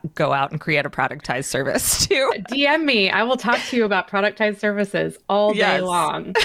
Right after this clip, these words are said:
Speaker 2: I love 'em.
Speaker 1: <laughs>
Speaker 2: Love 'em.
Speaker 1: Same.
Speaker 2: And we have a
Speaker 1: Awesome.
Speaker 2: few more now too. So, but
Speaker 1: Yeah.
Speaker 2: those are the main ones. Yeah.
Speaker 1: Awesome.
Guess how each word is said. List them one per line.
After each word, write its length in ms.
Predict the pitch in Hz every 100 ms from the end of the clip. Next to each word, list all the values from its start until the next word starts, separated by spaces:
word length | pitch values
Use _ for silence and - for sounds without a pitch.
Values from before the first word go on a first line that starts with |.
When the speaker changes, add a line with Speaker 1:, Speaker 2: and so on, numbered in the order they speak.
| -
Speaker 2:
I 60 |
love 240 | 185 190 196
'em. 160 | - -
Speaker 1:
<laughs> 60 | 539 - - - -
Speaker 2:
Love 200 | 220 233
'em. 120 | 180
Speaker 1:
Same. 460 | 208 208 190 180 196 - - -
Speaker 2:
And 80 | 240
we 80 | 269
have 100 | 302
a 60 |
Speaker 1:
Awesome. 200 | 202 247 302
Speaker 2:
few 40 |
more 240 | 269 269 277
now 280 | 226 175 180
too. 360 | 277 254 196
So, 240 | 165 - 180
but 160 | -
Speaker 1:
Yeah. 240 | 190 196 160
Speaker 2:
those 80 | 185
are 20 |
the 160 | 165 156
main 360 | 170 165 165
ones. 400 | 160 - 214 190
Yeah. 240 | - - 196
Speaker 1:
Awesome. 520 | 180 214 - - 131